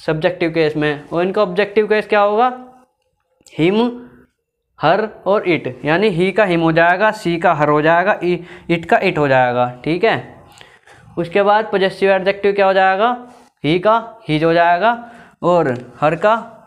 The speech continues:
हर, हरी रहेगा, ठीक है, हर का हरी रहेगा, और it का इट्स हो जाएगा।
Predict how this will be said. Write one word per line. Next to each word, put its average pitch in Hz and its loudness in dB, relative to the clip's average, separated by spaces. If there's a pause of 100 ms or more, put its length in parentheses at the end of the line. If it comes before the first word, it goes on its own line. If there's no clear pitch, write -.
(580)
हर, 143 -2
हरी 151 -2
रहेगा, 156 2
ठीक 170 -4
है, 165 -2 (300)
हर 156 -2
का 190 4
हरी 160 2
रहेगा, 170 2 (260)
और 180 0
it 175 -2
का 233 0
इट्स 165 -6
हो 131 -2
जाएगा। 123 0